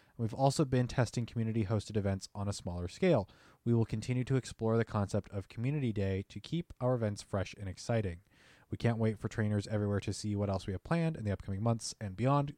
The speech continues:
Thank you for your dedication and support. Um, so basically, they are, um, doubling down on their three pillars, which, as I've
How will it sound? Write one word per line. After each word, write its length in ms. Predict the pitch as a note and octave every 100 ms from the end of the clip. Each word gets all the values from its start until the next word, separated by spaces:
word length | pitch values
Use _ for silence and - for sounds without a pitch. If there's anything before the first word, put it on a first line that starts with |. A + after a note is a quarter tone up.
| -
Thank 200 | A2 G2+
you 60 | F#2+
for 240 | G2+ G2
your 100 | F#2+
dedication 400 | F#2+ F#2 F#2+ -
and 60 | F#2
support. 280 | - G2 - - - -
Um, 220 | C3+ B2+ B2
so 100 | F3
basically, 400 | G#3 G3 F3 D3+
they 180 | C#3
are, 460 | C#3 C3 C3 B2+ A#2+ - _ _ _ -
um, 760 | A#2 A2+ G#2+ G#2 G2 F#2 F2 - _ _ _ _ _ _ _ _ _ - - _ _ _ - - - - - - - - _ _ _ _ _ _ _ _ _ _ _ _
doubling 380 | C#3+ F#3+ G3 F3+
down 240 | D3+ D3+
on 140 | C#3+ C3
their 100 | B2
three 220 | - B2+
pillars, 580 | B2 G2+ E2+ - - - _
which, 480 | A#2 A2 - - - _ _ _ _ _ _ _ _ _ -
as 540 | C#3+ C#3 A#2 - - - _
I've 480 | B2+ B2+ A2+ -